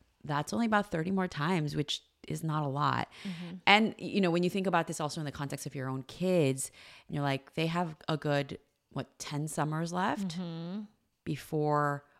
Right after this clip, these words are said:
Speaker 2: They're out of your
Speaker 1: they're out of
Speaker 2: house.
Speaker 1: your house. And then I saw this other thing that was like, by the time they hit ten years old, they're not gonna wanna spend every waking moment with you.
Speaker 2: I know.
Speaker 1: You know,
Speaker 2: I'm there
Speaker 1: and
Speaker 2: almost.
Speaker 1: I think when you and I talk about our kids is <laughs> when we get emotional, even though a lot of times we're like, "Get away from me.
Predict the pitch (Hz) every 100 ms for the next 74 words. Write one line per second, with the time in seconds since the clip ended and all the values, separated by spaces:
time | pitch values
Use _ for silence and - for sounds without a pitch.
0 | _ - 196 190 202 202 202 151 151 151
1 | 156 214 185 - 180 185 180 202 185 190
2 | 170 170 165 165 156 156 - 160 - -
3 | - - _ _ 165 180 190 277 220 -
4 | 247 - - 220 202 185 180 208 285 _
5 | _ _ _ _ _ _ - 165 165 175
6 | 180 160 147 - 170 175 143 143 143 139
7 | 143 135 143 - - - 73 147 - -
8 | 190 175 170 165 156 151 156 - 156 151
9 | 190 170 165 170 - - - - _ -
10 | 311 349 330 269 240 220 220 208 160 -
11 | 190 254 180 175 208 190 220 - - 226
12 | 220 247 233 233 208 277 311 247 202 180
13 | 185 185 165 156 143 - 147 - 120 120
14 | - 165 190 233